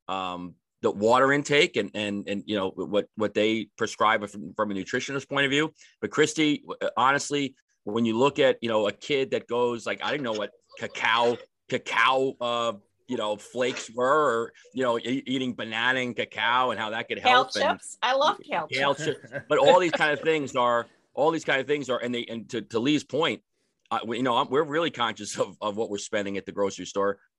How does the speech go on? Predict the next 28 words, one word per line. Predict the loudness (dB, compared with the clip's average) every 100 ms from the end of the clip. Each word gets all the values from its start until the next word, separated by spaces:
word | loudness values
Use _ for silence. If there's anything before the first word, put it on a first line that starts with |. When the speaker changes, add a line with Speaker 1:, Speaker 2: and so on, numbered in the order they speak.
| _ -4
Speaker 1:
It's | -4 0
actually, | 2 2 0
I | 0
think, | 0 -2
less | 0 0 0
money. | -2 0 -2
I | -4
think | -4
when, | -4 -6
when | -8 -6
you, | -4 -4 -6 _ _ _
when, | -10 -6
'cause, | -6 -6 -2
'cause | 0
you're | 2 0
eating, | -2 0 0 -2 -6 _
you're | -4 0
eating | 2 2 0
better | 0 0 0
quality | 2 2 0
foods | -4 -4 -4 -4 -6
and |
you're | -8 -6
eating | -4 -2 -2 -4
enough | -2 -2 -4
to | -8
sustain | -10 -10 -4 -2 0
you, | -2